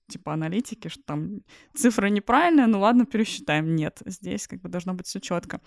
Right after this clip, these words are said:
И тут, кстати, есть один момент, который тоже, может быть, хотелось сказать. А, вот в таких решениях, именно онлайновых, есть очень интересный нюанс. Ну, то есть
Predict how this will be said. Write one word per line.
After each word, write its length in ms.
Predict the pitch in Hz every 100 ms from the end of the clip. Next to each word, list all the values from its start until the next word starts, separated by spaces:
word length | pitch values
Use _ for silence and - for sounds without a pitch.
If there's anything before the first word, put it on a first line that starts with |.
| - - - -
И 60 |
тут, 200 | 269 302
кстати, 420 | - - 233 233
есть 380 | 226 202 220 -
один 240 | 202 214 208
момент, 500 | 190 185 254 339 -
который 580 | 214 - 208 208 190 - _ _ _ -
тоже, 220 | 202 190
может 180 | 180 180
быть, 140 | -
хотелось 340 | - 185 190 175
сказать. 520 | - 185 202 - - _ _ _ _ _
А, 580 | - 190 190 185 185 180 - _ -
вот 120 | 208
в 80 | -
таких 300 | 214 247 208
решениях, 640 | 202 247 330 302 226 - -
именно 640 | 196 190 190 185 175 170 -
онлайновых, 880 | 190 190 185 175 170 165 170 - - - - - - - _
есть 560 | 208 185 202 214 226 -
очень 240 | 220 -
интересный 540 | 220 - 214 220 - 208
нюанс. 600 | 208 220 214 170 - - _ _ _
Ну, 60 | 220
то 80 | 214
есть 200 | -